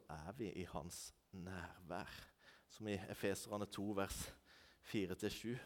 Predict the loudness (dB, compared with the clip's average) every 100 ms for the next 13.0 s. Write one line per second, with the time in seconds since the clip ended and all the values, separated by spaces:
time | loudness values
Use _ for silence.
0 | -2 -4 2 2 4 2 0 -16 _ -20
1 | -20 -20 -20 -20 -20 _ 0 4 4 4
2 | 0 -2 4 6 4 2 -6 -2 0 0
3 | 2 4 4 4 6 6 6 2 0 0
4 | 0 0 0 0 0 -2 -2 0 0 0
5 | 0 0 -2 -6 -14 -6 2 4 4 2
6 | 2 2 6 8 8 4 -2 2 2 2
7 | 0 2 0 0 -4 0 2 2 4 6
8 | 6 6 6 4 4 4 4 4 0 0
9 | -2 -2 0 2 2 4 4 4 2 2
10 | 2 4 0 -2 0 6 8 8 6 -6
11 | -12 -18 _ -20 -20 -20 -20 -12 0 2
12 | 2 0 0 4 4 4 4 4 2 -6